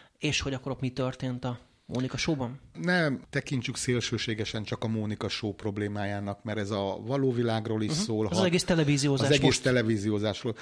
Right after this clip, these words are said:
Speaker 2: Szólhat annak idején a Dáridóról is. Tehát én ezt már elmondtam
Speaker 1: Mhm.
Speaker 2: máskor is. A Dáridó a maga nemében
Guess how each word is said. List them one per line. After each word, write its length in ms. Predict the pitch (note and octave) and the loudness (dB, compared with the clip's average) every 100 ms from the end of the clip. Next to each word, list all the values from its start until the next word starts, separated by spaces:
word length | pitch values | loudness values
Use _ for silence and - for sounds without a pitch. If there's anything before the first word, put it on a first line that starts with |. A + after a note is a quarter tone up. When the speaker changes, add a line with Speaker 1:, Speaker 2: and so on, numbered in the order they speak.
| - | -12
Speaker 2:
Szólhat 460 | - - F3 C3+ C3+ | -2 4 6 6 4
annak 280 | D3 C3 A#2+ | 2 2 2
idején 240 | A#2+ A2+ | 2 2
a 80 | G#2+ | 0
Dáridóról 680 | G#2+ G#2+ G#2 G2 G2+ G2 G2 | 0 0 0 -2 -2 -2 -4
is. 120 | - | -4
Tehát 180 | G#2+ A#2+ | -6 -4
én 100 | A#2 | -4
ezt 140 | - | -4
már 140 | B2+ | -2
elmondtam 420 | C3+ A#2+ A2+ F#2 G#2 | 0 0 -2 -2 -2
Speaker 1:
Mhm. 80 | A#2+ | 0
Speaker 2:
máskor 340 | B2+ - C3+ | 0 -2 0
is. 160 | A#2+ - - - - | 0 -2 -12 -20 -8
A 80 | A#2 | 0
Dáridó 440 | F3+ C#3+ G#2 G2+ | 2 2 0 0
a 40 | |
maga 280 | G#2 B2+ G#2 | 0 0 0
nemében 540 | G2+ B2 A#2+ G#2+ A2 | -2 0 0 0 -2